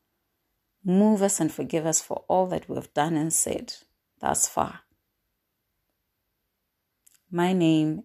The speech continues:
is Ornella Tane. I hope you are delivered. <laughs>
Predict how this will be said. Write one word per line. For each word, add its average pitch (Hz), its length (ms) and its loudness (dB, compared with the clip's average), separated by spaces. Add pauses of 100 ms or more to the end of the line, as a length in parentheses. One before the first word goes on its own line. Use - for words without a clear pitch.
is 147 160 -8
Ornella 139 520 0
Tane. 165 460 -2 (1000)
I 151 100 -2
hope 160 480 2 (320)
you 165 360 0 (280)
are 147 320 0 (140)
delivered. 160 540 -2 (760)
<laughs> 226 100 -12